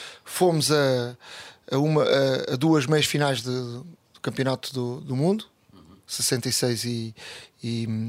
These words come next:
Speaker 1: e dois mil e seis, aqui na Alemanha. Eh, depois
Speaker 2: Duas
Speaker 1: tem
Speaker 2: finais de europeu?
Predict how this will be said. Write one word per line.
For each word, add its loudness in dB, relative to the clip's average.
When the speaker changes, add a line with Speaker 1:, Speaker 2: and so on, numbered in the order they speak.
Speaker 1:
e -2
dois 2
mil 4
e 4
seis, 4
aqui 0
na 2
Alemanha. 0
Eh, 2
depois 4
Speaker 2:
Duas -8
Speaker 1:
tem 2
Speaker 2:
finais -10
de -4
europeu? -8